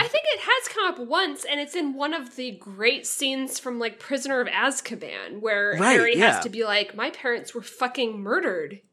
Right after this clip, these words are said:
Speaker 1: you guys."
Speaker 2: Yeah.
Speaker 1: Like, that's messed up.
Speaker 2: Yeah, yeah, yeah. It, it, there's, there's shades of that excellent argument about Sir-, killing Sirius in, in this scene.
Speaker 1: Mm-hmm.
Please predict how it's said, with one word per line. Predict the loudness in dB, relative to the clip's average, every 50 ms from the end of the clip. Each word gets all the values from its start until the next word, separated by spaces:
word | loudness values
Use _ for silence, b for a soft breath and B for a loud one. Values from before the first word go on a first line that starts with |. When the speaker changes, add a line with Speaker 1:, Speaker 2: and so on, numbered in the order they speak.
| _
Speaker 1:
you | _ -14 -8
guys." | -4 -2 0 2 4 4 4 4 6
Speaker 2:
Yeah. | 6 6 4 4 2 2
Speaker 1:
Like, | 2 4 4 2 0 -6 -14 -20 _ _ _ _ _ _ _ _
that's | 2 2 2 2 -2 -2
messed | 0 0 0 -2 -6 -4 -2
up. | 2 2 2 2 0 -6 -14 -18 -18 -18 _ _ _ _ _ _ _ _ _ _ _ _
Speaker 2:
Yeah, | 0 2 4 4 4 0 -2 -8 -14 _ _ _
yeah, | 4 4 4 4 4 0 -4 -8 -12 -12 -2
yeah. | 2 4 4 6
It, | 4 2 2 2
it, | 2 8
there's, | 8 8 8 8
there's | 8 8 8 8 6 4
shades | 2 2 4 6 8 8 8 8 6 2 0 -2
of | 0 0
that | 2 2 2 2 2
excellent | 0 -2 -2 -2 -4 -4 -4 -4 -4
argument | -2 -4 -4 -4 -4 -6 -4 -6 -4
about | -2 -2 -2 -2 -2
Sir-, | -2 2 2 2 2 2
killing | 0 0 0 0 0 0
Sirius | 0 2 4 4 4 4 2 -2 -4 -4 -2 -2
in, | -2 -4 -6 -8 -8
in | -8 -8 -10 -12 -16 -18 -8
this | -6 -4 -2 0
scene. | 0 -2 -2 -4 2
Speaker 1:
Mm-hmm. | 6 6 8 8 10 10 10 10 8 8 4 0 -4